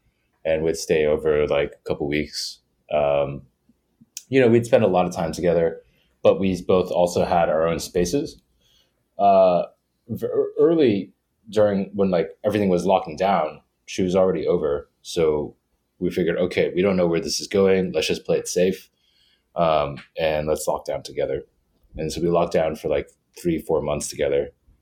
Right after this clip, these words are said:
And then as things kinda started to seem like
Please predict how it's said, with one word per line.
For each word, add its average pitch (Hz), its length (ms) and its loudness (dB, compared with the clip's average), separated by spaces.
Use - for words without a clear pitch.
And 95 120 0
then 95 120 4
as 90 180 2
things 92 320 0
kinda 82 260 0
started 82 420 0
to 78 380 0
seem 85 320 -4
like 78 240 -2